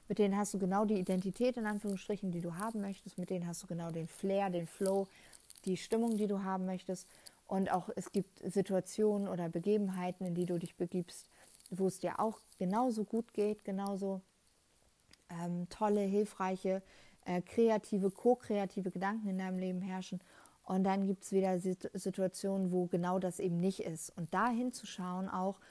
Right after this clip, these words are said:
und dann diese Identität für dich zu lösen und mal zu sagen, okay, ich begebe mich immer wieder in diese Situation, also ich habe immer wieder die Handlung,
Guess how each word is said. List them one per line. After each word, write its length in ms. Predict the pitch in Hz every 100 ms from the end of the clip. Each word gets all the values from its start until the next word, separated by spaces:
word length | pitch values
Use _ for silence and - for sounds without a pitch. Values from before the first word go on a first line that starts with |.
| - -
und 200 | - 196
dann 340 | 196 196 202 - 202
diese 200 | 190 202
Identität 640 | 185 180 180 - 226 220
für 120 | -
dich 180 | 190 180
zu 160 | - 180
lösen 400 | 185 233 208 185
und 140 | 175
mal 160 | 175 170
zu 120 | 180
sagen, 260 | 185 185 170
okay, 500 | - 214 190 190 233 - - - - - _
ich 60 | -
begebe 320 | 196 214 240
mich 160 | 226 208
immer 200 | 208 196
wieder 160 | 196
in 80 | 185
diese 180 | 180 175
Situation, 680 | 180 180 170 - 208 214 214
also 180 | 175 165
ich 120 | 190
habe 140 | 185
immer 200 | 185 180
wieder 160 | 170 175
die 160 | 165 156
Handlung, 640 | 196 247 208 175 185 240